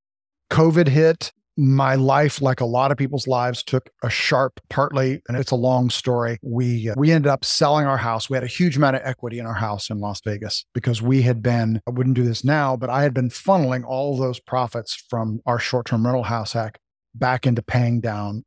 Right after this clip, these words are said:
our debt, our mortgage on the house. And at the same time, the Vegas housing market was appreciating.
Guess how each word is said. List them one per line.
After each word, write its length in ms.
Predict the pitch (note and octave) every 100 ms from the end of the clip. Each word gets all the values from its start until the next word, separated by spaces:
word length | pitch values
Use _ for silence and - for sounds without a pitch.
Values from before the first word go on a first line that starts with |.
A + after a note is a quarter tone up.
| _ -
our 140 | A2+
debt, 320 | G#2 G3 - _ - A2+
our 100 | G#2+
mortgage 380 | B2+ C#3+ A#2
on 80 | A2
the 80 | G#2
house. 240 | G#2 G#2 -
And 100 | A#2+
at 40 |
the 60 | A2+
same 260 | G3+ A3
time, 380 | - B2 A#2 A#2+ - _ _ _ -
the 120 | B2+
Vegas 260 | C#3 B2+
housing 380 | - C3+ C3 B2+
market 280 | A#2+ A#2 -
was 140 | B2+
appreciating. 600 | G#2 - B2+ - A2+ B2